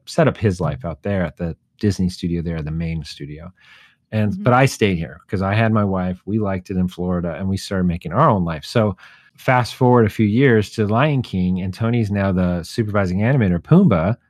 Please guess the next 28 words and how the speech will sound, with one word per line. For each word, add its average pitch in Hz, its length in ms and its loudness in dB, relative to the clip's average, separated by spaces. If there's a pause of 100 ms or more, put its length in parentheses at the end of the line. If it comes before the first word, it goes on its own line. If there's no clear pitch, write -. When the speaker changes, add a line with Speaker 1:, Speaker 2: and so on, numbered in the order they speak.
(140)
Speaker 1:
the 101 100 -4
warthog, 98 720 0
and 101 360 -4
I'm 113 320 0
on, 104 380 2 (200)
uh, 95 240 -4
I'm 117 80 0
not 131 120 4
a 101 40 0
supervisor, 110 460 0
but 98 140 0
I'm 98 160 2
an 92 80 2
animator 95 560 0
with 90 300 -2
Mark 82 200 -2
Kent 123 260 0
on, 90 200 0 (100)
on 87 360 -4 (200)
young 90 220 0
Simba. 110 420 0 (800)
And 117 180 4
so 107 520 2
it 127 120 2
was 117 160 4
really 117 180 4
cool 135 280 4
because 101 640 0